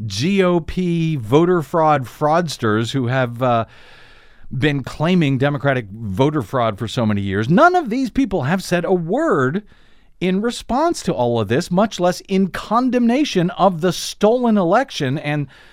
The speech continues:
subsequent months of lying about it by the Republican candidate and, yes, by statewide Republicans in North Carolina. Now, if the situation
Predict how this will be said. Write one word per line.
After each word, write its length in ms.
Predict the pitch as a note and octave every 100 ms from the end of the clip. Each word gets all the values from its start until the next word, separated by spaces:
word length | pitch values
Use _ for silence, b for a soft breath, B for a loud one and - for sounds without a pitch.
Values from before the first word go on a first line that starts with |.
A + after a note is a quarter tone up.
| b b b -
subsequent 720 | - G#3 F#3 G3+ - G3 C#3+
months 480 | C3+ D3+ D#3+ - -
of 220 | C#3 B2
lying 720 | B2+ C#3 E3 F3 D#3 B2+ A#2
about 480 | - A#2+ A#2 A2+ G#2+
it 280 | A#2+ A#2 G2
by 400 | D3+ D3+ D#3 D#3
the 140 | C#3+
Republican 800 | C3+ C#3 - A#3 G3+ A3 G#3+ G#3+
candidate 640 | - F3+ E3+ D#3+ D#3 D#3+ D3+
and, 300 | C#3+ D3 C#3
yes, 260 | D3+ E3
by 280 | - C#3+ D3
statewide 720 | C3+ - D#3 D#3+ A2 C3 C#3 C3
Republicans 840 | B2 - F#3+ F3+ C#3+ B2+ C3 B2+
in 240 | D3 C#3
North 240 | B2 A2+ G2
Carolina. 580 | A#2 G#2 G2+ G2 D2+ - b b b b b b b b b b b
Now, 240 | E3 D3+ -
if 220 | A#3 C4+
the 100 | D#4+
situation 680 | - D#4 A3+ G#3 A3 F#3 D3